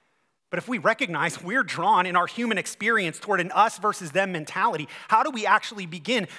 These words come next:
to discover and live out that call and that vision? Well, that's what the Apostle Paul was dealing with when he wrote to the church in Corinth in his first letter.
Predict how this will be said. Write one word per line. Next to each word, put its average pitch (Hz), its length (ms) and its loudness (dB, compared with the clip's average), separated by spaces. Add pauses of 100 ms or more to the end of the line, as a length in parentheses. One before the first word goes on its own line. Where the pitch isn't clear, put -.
to - 140 2
discover 208 580 2
and 180 300 -4
live 247 280 2
out 190 360 0
that 165 260 -2 (640)
call 98 400 -12 (440)
and 139 160 -10
that 123 200 -8
vision? 110 400 -18 (1600)
Well, 156 80 -2
that's 202 180 2
what 247 100 -2
the 208 100 4
Apostle 170 340 2
Paul 160 240 0
was 139 120 -8
dealing 131 360 -10
with 123 160 -12
when 139 80 -12
he 127 80 -12
wrote 135 300 -6
to 151 100 -16
the 127 80 -16
church - 440 -12 (300)
in 135 140 -14
Corinth 101 640 -16 (160)
in 127 80 -16
his 131 100 -12
first - 500 -12 (280)
letter. 107 300 -12